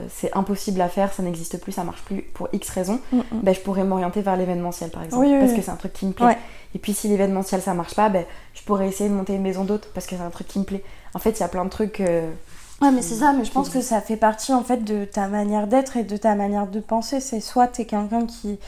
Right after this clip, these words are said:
Speaker 2: a plein de choses qui l'intéressent et qui
Speaker 1: Ouais.
Speaker 2: donc décide de pouvoir être en capacité de, de tout développer, ce qui te permet d'avoir un plan A, un plan B, un plan C, comme tu disais,
Speaker 1: Mhm.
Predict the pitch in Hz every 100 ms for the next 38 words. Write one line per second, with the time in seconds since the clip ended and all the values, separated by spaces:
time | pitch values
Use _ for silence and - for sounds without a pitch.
0 | - - - - 214 - 240 247 - 254
1 | - 220 214 208 214 233 220 247 - 208
2 | - - 196 175 - - - 208 214 196
3 | 233 - 233 214 - - 208 226 220 214
4 | 208 196 208 - 240 202 202 196 - -
5 | - 240 240 - 247 247 233 247 269 262
6 | - 196 190 202 214 190 185 185 208 202
7 | 202 190 190 196 214 185 185 190 - 202
8 | 196 - - 196 226 247 208 208